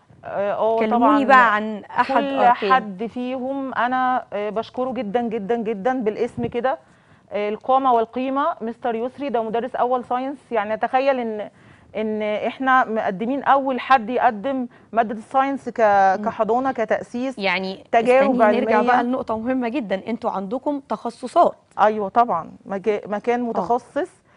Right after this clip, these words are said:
Speaker 2: مم.
Speaker 1: وإحنا بفضل الله ربنا، يعني علشان إحنا نوينا خير، فربنا جعلنا كله مع الكرو ناس متميزة جدا،
Speaker 2: مم.
Speaker 1: ناس متميزة جدا.
Speaker 2: مم.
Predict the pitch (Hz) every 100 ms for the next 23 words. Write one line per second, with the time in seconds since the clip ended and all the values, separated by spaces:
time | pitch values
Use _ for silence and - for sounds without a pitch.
0 | _ - 233 190 190 226 226 226 226 262
1 | 240 220 214 180 - 254 254 233 254 254
2 | 190 254 269 254 208 196 202 208 233 254
3 | - 254 226 247 269 262 277 277 233 220
4 | 185 262 269 - - _ 190 220 226 277
5 | 269 262 262 269 254 196 214 240 262 262
6 | 240 - 226 254 - 233 226 208 214 233
7 | 233 202 175 170 165 - _ - 214 214
8 | 240 240 220 208 226 214 180 156 156 151
9 | _ _ - 202